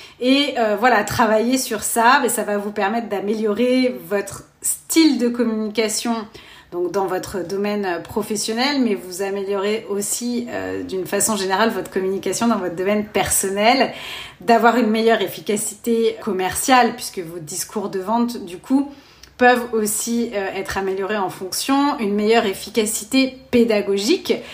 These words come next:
Alors que ce soit en tant que, euh, manager d'un studio avec vos collaborateurs ou même vos élèves, que ce soit, euh, avec vos élèves tout simplement parce que si vous avez des élèves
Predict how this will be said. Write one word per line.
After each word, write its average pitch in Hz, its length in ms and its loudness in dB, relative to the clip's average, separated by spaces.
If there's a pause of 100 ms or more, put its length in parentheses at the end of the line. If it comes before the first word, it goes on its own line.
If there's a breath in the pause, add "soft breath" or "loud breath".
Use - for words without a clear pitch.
(220 loud breath)
Alors 190 280 2
que 240 120 2
ce 233 180 0
soit 233 400 4
en 202 100 -2
tant 220 220 0
que, 214 460 2
euh, 180 380 -4
manager 202 580 2
d'un 180 180 2
studio 220 680 4
avec 202 280 0
vos 185 100 -6
collaborateurs 175 840 -4
ou 190 40 -8
même 185 220 0
vos 175 120 -6
élèves, 208 520 0 (360 loud breath)
que 247 120 4
ce 240 200 2
soit, 240 500 6
euh, 170 1080 -2 (240)
avec 208 580 0
vos 196 320 2
élèves 214 580 4
tout - 140 -10
simplement 202 560 0
parce 185 220 -2
que 208 280 2
si 208 180 0
vous 190 160 -2
avez 190 160 2
des 185 220 -2
élèves 196 300 4